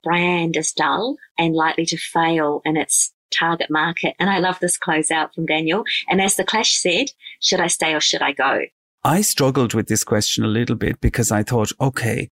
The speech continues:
Speaker 2: he likes the job. He's finding it interesting. He likes his colleagues. He's seems inspired by the work, but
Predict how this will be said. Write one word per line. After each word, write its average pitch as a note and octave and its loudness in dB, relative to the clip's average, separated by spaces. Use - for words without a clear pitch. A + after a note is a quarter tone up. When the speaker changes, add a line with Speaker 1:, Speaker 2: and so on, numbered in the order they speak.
Speaker 2:
he D#3+ 0
likes D#3 2
the A3+ 0
job. E3+ 2
He's G2+ -2
finding D#3+ 2
it F3+ 2
interesting. D3 2
He G#2+ 0
likes G#2 0
his F3+ 0
colleagues. D3 2
He's - -2
seems F3 2
inspired C3+ 2
by A#2 2
the B2+ 4
work, C3 0
but C3+ 2